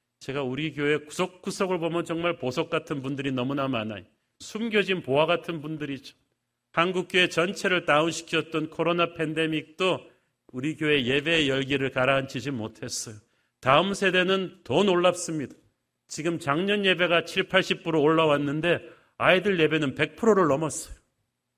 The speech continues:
지난 여름 우리 아이들이 열었던 모든 유젠 주일학교, 여름 성경학교와 수양회에서 얼마나 뜨거운 역사가 있었는지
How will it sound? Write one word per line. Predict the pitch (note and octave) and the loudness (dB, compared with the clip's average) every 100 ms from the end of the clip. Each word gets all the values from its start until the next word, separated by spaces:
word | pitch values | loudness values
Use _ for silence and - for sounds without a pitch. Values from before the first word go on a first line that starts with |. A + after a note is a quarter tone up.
| _ | _
지난 | - D3+ D#3+ D#3+ | -6 0 2 2
여름 | E3 E3 E3 D3 | 2 2 0 -2
우리 | C#3 D#3 | -4 -2
아이들이 | D#3 D3+ D3+ C#3 D3 D3+ D#3 - _ _ _ _ _ _ _ _ _ _ _ - - - | 0 0 -2 -4 -4 -4 -6 -14 _ _ _ _ _ _ _ _ _ _ _ -18 -12 -2
열었던 | C#3+ D#3 D#3+ D3 | 0 0 0 -4
모든 | B2 - - F3+ C#3+ | -4 -10 -6 -4 -4
유젠 | C#3+ E3+ D#3+ | -2 -2 -4
주일학교, | - E3 D#3+ D#3+ - D#3+ E3 E3 - _ B2+ | -4 -2 -2 -2 -4 -2 -2 -4 -12 _ -2
여름 | D3+ E3+ E3+ | 0 0 -2
성경학교와 | E3 D#3 E3 E3 E3 D#3+ D3+ | -4 -2 -2 -2 -2 -4 -4
수양회에서 | D3 - F3 F3 F3 E3 E3 D3+ | -4 -2 0 2 2 0 0 2
얼마나 | G3 A#3+ A#3+ A3+ - | 2 0 0 -2 -2
뜨거운 | B3 A#3 A3+ F#3 | -4 0 2 0
역사가 | F3 F3 E3 | -6 -6 -6
있었는지 | D3 E3 D3 D3 D#3 - F3 | -6 -6 -6 -6 -6 -8 -10